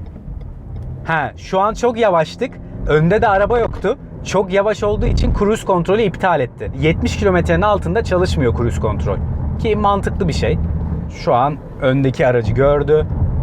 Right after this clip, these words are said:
Tabii güvenlik ön planda arkadaşlar Lexus firmasında.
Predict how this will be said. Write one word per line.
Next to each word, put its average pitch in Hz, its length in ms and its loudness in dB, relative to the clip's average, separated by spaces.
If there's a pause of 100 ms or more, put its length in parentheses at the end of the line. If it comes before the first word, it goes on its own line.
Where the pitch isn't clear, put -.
(3000)
Tabii 156 200 0
güvenlik 170 440 0
ön 180 160 2
planda 135 360 0
arkadaşlar 120 460 0
Lexus 127 420 0
firmasında. 107 640 0